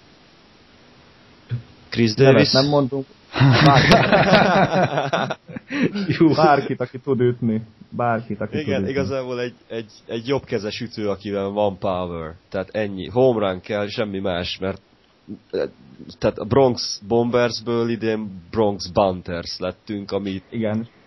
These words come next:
Speaker 2: Vagy még
Speaker 1: nagyon
Speaker 2: az sem.
Speaker 1: frusztráló nézni. Amikor az első inningben Gardner bázisra kerül, és a Jason Nick sacrifice buntot akar ütni második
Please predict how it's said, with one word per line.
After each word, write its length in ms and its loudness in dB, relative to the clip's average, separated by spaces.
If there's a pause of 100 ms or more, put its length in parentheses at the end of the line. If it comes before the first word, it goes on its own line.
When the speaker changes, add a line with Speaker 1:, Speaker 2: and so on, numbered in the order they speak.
Speaker 2:
Vagy 160 -2
még 120 0
Speaker 1:
nagyon 260 4
Speaker 2:
az 60 -2
sem. 80 -6
Speaker 1:
frusztráló 600 -4
nézni. 460 -12 (560)
Amikor 380 -4
az 160 2 (180)
első 440 0
inningben 720 -4 (140)
Gardner 460 0
bázisra 500 -6
kerül, 520 -4
és 240 -4
a 260 0
Jason 440 2
Nick 180 -4
sacrifice 640 -6
buntot 320 -6
akar 220 -8
ütni 260 -8
második 440 -6